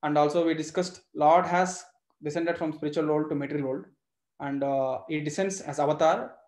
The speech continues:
and he comes us to attract by his leelas, protect the devotees, establish the dharma again. So, and annihilate the demons. Lord comes again and again, again and again Lord comes.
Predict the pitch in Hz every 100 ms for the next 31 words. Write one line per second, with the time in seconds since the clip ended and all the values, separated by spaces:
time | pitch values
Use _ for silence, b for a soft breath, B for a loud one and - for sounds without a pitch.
0 | _ 156 156 151 156 175 180 - 180 143
1 | - 170 160 151 151 151 147 165 170 -
2 | - 147 - _ 160 160 151 147 147 156
3 | - - _ _ _ _ 147 170 165 156
4 | 147 147 156 143 147 160 - _ _ _
5 | _ 151 139 143 170 175 175 151 143 139
6 | 147 - 143 147 147 151 143 143 180 156
7 | 127 120 - 139 147 147 147 139 135 135
8 | 120 -